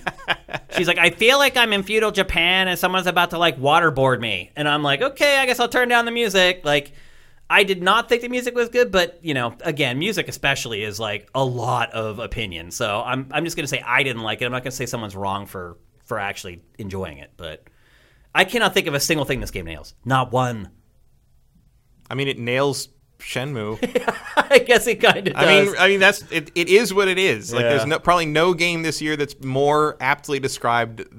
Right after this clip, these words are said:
Speaker 2: And
Speaker 1: with
Speaker 2: again,
Speaker 1: that.
Speaker 2: I'm totally fine with that. Look, if people, this is what they expected and they got it, I'm really happy for them. But to go at people who are critical of this game and say that they're wrong, that's wrong. Like, <laughs> that's insane.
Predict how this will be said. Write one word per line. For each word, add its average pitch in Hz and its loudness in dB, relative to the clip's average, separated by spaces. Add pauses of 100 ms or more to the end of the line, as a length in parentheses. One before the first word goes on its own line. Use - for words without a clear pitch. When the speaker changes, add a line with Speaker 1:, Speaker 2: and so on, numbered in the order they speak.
(160)
Speaker 2:
And 185 4
Speaker 1:
with - 2
Speaker 2:
again, 190 4
Speaker 1:
that. 196 -2
Speaker 2:
I'm 220 4
totally 294 0
fine 240 4
with 214 -2
that. 113 -6
Look, 170 -4
if 165 -6
people, 247 -6
this 220 0
is 190 -8
what 202 0
they 190 0
expected 165 -2
and 156 -4
they 147 0
got 127 0
it, 208 -2
I'm 160 -2
really 165 0
happy 160 -2
for 131 -2
them. 123 -4
But 175 0
to 202 2
go 180 4
at 190 2
people 131 -2
who 147 -2
are 135 0
critical 170 2
of 143 2
this 143 2
game 147 2
and 131 -4
say 151 0
that 123 -4
they're 143 4
wrong, 139 0
that's 208 0
wrong. 87 -2 (220)
Like, 147 0 (300)
<laughs> - -10
that's - -8
insane. 233 -4